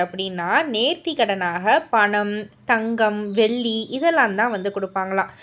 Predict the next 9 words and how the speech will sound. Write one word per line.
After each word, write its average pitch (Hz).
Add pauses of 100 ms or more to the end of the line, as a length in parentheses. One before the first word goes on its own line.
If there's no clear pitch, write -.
(160)
ஒவ்வொரு 381
கோவில்லையும் 302
வந்து 254
வர 233
அந்த 208
பணம், 214
தங்கம், 220
வெள்ளிலாம் 214
அந்த 320